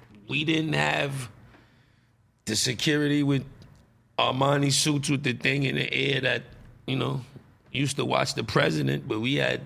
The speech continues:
Rough Riders protecting us probably better than that. So, you know, it all goes to, you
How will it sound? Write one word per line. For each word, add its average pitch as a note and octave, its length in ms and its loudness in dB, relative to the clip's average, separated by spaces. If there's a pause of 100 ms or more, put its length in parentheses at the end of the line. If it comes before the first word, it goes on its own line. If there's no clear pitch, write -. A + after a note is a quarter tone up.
(220)
Rough D3+ 300 -2
Riders A#2 360 -2
protecting B2+ 640 -2
us B2 200 -4 (880)
probably B2 360 0
better C3 340 0
than C#3 220 2
that. G3 240 -2 (680)
So, F#2 380 -6 (240)
you A#2 100 -8
know, C3+ 220 -2 (1600)
it - 180 -8
all G2+ 260 -2
goes G#2 340 -4
to, G#2+ 120 -8
you G2 100 -6